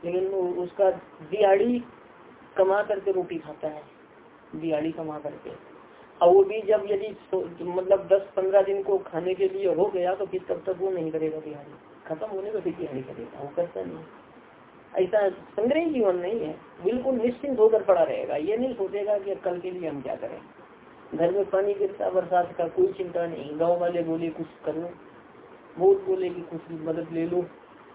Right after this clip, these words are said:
बोले, "भाई हमारा भरोसा नहीं है, लड़के पर विश्वास हो तो दे दो, ये उधारा पर चुका सके तो हमें, हमें कोई नहीं।"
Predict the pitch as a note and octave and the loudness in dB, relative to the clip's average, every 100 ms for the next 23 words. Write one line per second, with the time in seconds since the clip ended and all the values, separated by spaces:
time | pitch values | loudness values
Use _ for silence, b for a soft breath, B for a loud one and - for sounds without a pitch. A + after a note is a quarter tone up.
0 | - - - F#3 F3+ E3+ C3 E3+ G#3 E3+ | -20 -20 -8 0 2 2 2 4 6 4
1 | D#3 D#3+ E3+ F3 F3+ G#3+ F3 D#3+ F3 G3 | 4 2 0 -2 -2 -2 0 0 2 0
2 | F#3 E3+ D#3 - E3 D#3+ F3 G3+ - D#3+ | 0 -2 -6 4 4 4 -2 -4 -4 -2
3 | D#3 D3+ D#3 D3 C#3+ D3 C#3 C3 C3+ D3 | -2 0 -2 -2 -4 -6 -8 -12 -10 -10
4 | C#3+ C#3+ C#3 C3+ C#3+ C3 C#3 D#3 E3 C#3 | -10 -14 -14 -14 -8 -8 -6 -6 -4 -8
5 | B2+ B2+ | -8 -12